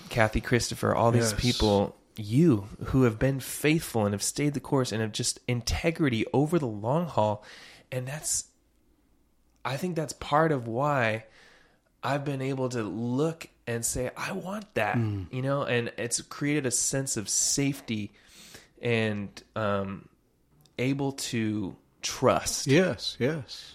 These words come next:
Speaker 1: You know, and when, when we're faithful, we, w-,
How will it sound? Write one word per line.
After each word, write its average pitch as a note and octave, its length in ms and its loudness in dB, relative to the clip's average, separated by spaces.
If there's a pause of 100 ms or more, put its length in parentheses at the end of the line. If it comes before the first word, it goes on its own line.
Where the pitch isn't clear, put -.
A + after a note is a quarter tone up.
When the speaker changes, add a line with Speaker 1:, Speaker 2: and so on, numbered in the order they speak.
Speaker 1:
You A#2 120 -4
know, A2+ 200 2
and A#2 160 -2
when, A#2+ 240 2
when A#2+ 140 0
we're A#2 100 2
faithful, D#3+ 540 0
we, A2+ 140 0 (420)
w-, - 240 -10